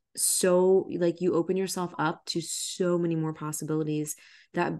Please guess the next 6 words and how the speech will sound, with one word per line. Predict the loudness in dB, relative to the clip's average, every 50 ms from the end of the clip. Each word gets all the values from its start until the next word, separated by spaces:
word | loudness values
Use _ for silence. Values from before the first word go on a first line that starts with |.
| _ -4
are, | -2 0 0
go | 2 2 2 4
beyond | 4 2 2 2 0 -2 -2 -4 -4
your | -4 -4 -4 -4 -6
human | -8 -10 -14 -8 -4 -2 -2 -2 -2 -4 -6 -8 -10 _ _ -8
mind. | -6 -6 -4 -6 -6 -6 -8 -10 -12